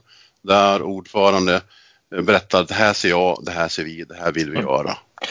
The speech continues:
Speaker 2: Och vi kan säga, Jonas, två dagar efter det avklarade kvalet så, så riktade vi ett brev till hela styrelsen där vi bad dem att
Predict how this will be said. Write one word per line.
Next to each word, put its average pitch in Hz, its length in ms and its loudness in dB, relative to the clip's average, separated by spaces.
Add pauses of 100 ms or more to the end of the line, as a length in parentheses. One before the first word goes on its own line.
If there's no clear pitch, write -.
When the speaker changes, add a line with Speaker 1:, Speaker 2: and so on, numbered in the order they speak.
(260)
Speaker 2:
Och - 220 -4
vi 143 60 -2
kan 156 140 2
säga, 151 260 4
Jonas, 135 600 -6
två 175 200 -8
dagar 143 320 -6
efter - 280 -16 (580)
det 143 100 -12
avklarade 131 760 0 (160)
kvalet 139 500 2
så, 131 340 -16
så 110 560 -6 (540)
riktade 135 400 4
vi 123 80 4
ett 113 100 -2
brev 117 300 4
till - 200 -10
hela 120 240 -8
styrelsen - 480 -8 (140)
där 127 180 -4
vi 117 140 -2
bad 131 320 4
dem 113 340 -8 (100)
att 120 200 -12